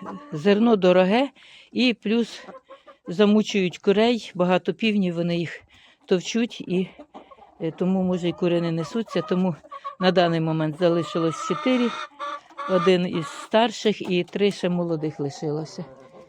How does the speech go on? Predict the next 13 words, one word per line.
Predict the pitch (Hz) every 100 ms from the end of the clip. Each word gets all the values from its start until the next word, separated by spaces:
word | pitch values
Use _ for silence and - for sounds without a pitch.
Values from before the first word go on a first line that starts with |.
| - _ _ _ -
А | 180
то | 175 240 208 - - - -
чотири | - 196 180
штуки | 165 - 170 160
прибрали. | 175 156 151 156 156 - - _ _ _ -
Ось | 190 -
чотири | 165 160 165 156
таких | - - 160
півника. | - 247 214 185 190 175
Звичайно, | 185 175 - 151 151
можна | 151 175 170 156
було | 165 160
б | 151